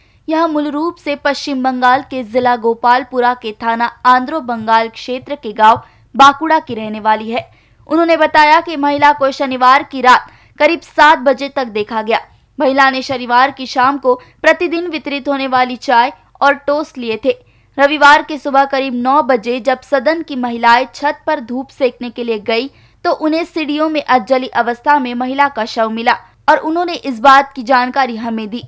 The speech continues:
वहीं कोतवाली प्रभारी अनुज कुमार का कहना है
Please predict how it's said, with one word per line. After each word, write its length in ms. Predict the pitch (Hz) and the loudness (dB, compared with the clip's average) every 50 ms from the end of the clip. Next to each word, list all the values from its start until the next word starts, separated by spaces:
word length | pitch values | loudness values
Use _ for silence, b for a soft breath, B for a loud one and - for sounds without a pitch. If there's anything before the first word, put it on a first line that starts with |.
| - _ _ 262 | -18 _ _ 2
वहीं 180 | 285 302 320 | 2 2 2
कोतवाली 480 | 302 - 294 294 247 294 277 277 285 277 | 2 2 0 2 4 2 2 2 2 0
प्रभारी 460 | - 277 269 240 262 269 277 285 269 | -4 -4 -2 2 4 4 4 2 0
अनुज 380 | - - 254 254 262 269 262 - | -6 -6 -4 -2 -4 -4 -6 -8
कुमार 380 | - 277 254 247 247 262 294 277 | -10 -8 -4 0 2 2 2 2
का 140 | - 285 277 | 0 -2 -4
कहना 340 | - 277 269 269 262 269 262 | -2 -4 -4 -2 0 0 0
है 200 | 262 262 285 | 0 -2 -4